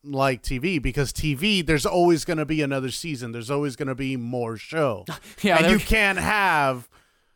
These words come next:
Speaker 1: finality. You always need to continue it because there's always more show.
Speaker 2: Right, right. But then you get good stuff like Cowboy Bebop that has just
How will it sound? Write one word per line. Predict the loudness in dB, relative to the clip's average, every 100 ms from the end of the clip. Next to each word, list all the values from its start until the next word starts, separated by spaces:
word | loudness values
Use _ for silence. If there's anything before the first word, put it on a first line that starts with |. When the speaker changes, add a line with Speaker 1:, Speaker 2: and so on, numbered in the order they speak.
| _ _
Speaker 1:
finality. | -4 0 2 4 4 4 0 -6 -4
You | 2 4
always | 6 6 6 4 2
need | 0 2
to | 0
continue | 0 2 2 4 4
it | 4
because | 2 0 0
there's | -2 -4 -6
always | 0 2 4 2 2 -2
more | -4 -2 -2 -2 -4
show. | -8 -6 -6 -6 -12
Speaker 2:
Right, | -2 0 0 -2 -8 -12
right. | -12 -10 -10 -14 _ _ -8
But | -4
then | -2
you |
get | 0 0 0
good | -4 -2
stuff | -2 -2 -2
like | -4
Cowboy | -2 -2 0 -4
Bebop | -4 -6 -4 -6 -8 _
that | -10 -6
has | -4 -4 -6 -8
just | -4 -2 -2 -4